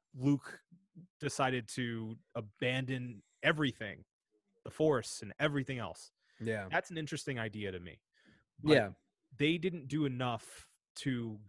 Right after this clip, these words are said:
Speaker 1: get me to that place.
Speaker 2: Yeah. I can accept that he would do something like that if you at least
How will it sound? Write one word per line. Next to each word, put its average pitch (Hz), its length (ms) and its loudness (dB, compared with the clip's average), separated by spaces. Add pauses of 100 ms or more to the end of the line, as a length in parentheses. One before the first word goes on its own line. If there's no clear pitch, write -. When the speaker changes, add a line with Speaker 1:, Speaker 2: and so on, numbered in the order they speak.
Speaker 1:
get 127 200 2
me 120 100 -8
to 113 100 -14
that 104 200 -6
place. - 360 -10 (280)
Speaker 2:
Yeah. 175 240 8 (400)
I 190 80 10
can 226 180 6
accept - 680 6 (180)
that 147 160 8
he 151 140 4
would 135 140 4
do 143 120 8
something 123 380 0
like 113 180 2
that 110 200 4
if 117 140 -6
you 123 140 4
at 110 100 -2
least 123 480 0